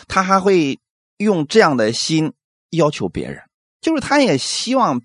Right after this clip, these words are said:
别人跟他一样，也限制别人。他看到别人很高兴，他心里面还嫉妒，甚至有时候仇恨别人。他看到别人因为神的祝福富足了，他心里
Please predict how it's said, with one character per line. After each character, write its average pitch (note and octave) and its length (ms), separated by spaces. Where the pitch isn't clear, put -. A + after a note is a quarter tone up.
别 D3+ 200
人 D#3+ 320
跟 G#3 280
他 D3+ 480
一 F2 200
样， F2 160
也 C#3+ 200
限 C3 320
制 G#2+ 140
别 G#2+ 160
人。 G#2+ 100
他 F#3+ 100
看 A3 200
到 E3+ 100
别 C#3 240
人 E3 300
很 C#3 180
高 F3+ 180
兴， F3 140
他 D3 160
心 E3 220
里 B2 80
面 A#2 100
还 B2+ 160
嫉 F3 320
妒， C3+ 160
甚 C3 180
至 C3 120
有 A2 100
时 A2 100
候 A2 120
仇 - 200
恨 C#2 200
别 C2+ 120
人。 - 80
他 - 140
看 B3+ 160
到 F3+ 140
别 D3 240
人 E3+ 240
因 F#3+ 260
为 F3+ 260
神 D#3+ 300
的 E3+ 100
祝 E3 220
福 C#3 160
富 F#3 240
足 B2+ 160
了， D3 80
他 D#3 140
心 D#3 200
里 C3+ 220